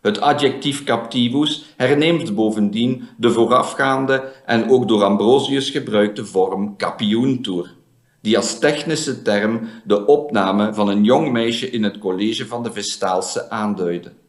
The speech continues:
Het beeld van de Vestaalse als krijgsbuit treffen we trouwens ook buiten de christelijke literatuur aan.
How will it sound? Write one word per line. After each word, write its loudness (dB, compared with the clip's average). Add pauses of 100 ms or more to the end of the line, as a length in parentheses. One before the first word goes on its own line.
(540)
Het 2
beeld 4
van 0
de 0
Vestaalse -2
als -6
krijgsbuit 0 (240)
treffen 0
we 2
trouwens 2
ook 4
buiten 4
de -6
christelijke -6
literatuur -6
aan. -2